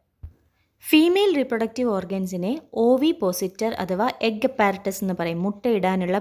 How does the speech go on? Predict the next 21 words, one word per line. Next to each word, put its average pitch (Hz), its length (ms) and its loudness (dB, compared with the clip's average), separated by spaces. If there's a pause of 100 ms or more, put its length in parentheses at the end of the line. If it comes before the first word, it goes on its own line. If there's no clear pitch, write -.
(120)
ഭാഗം. 160 260 -2 (560)
അപ്പോൾ 233 320 4
ഇത്, 262 160 0
ഈ 285 280 2
ഓവിപോസിറ്റർ 254 760 0
ആണ് 214 300 -2
തേനീച്ചയിൽ 220 520 0
കുത്തുന്ന 247 640 2
കൊമ്പായിട്ട് 240 680 2
മാറിയിട്ടുള്ളത്. 185 720 -2 (480)
അത് 254 80 6
ഓരോ 247 280 6
ഇൻസെക്റ്റിലും 247 600 -2
ഓരോ 208 180 0
രീതിയിലായിരിക്കും. 202 760 -2 (420)
നമ്മൾ 254 200 6
ക്ലാസിഫിക്കേഷൻ 240 760 -2
പഠിക്കുമ്പോൾ 214 380 -4
അതെല്ലാം 202 320 -2
വ്യക്തമായി 202 460 0
മനസ്സിലാക്കും. 247 680 0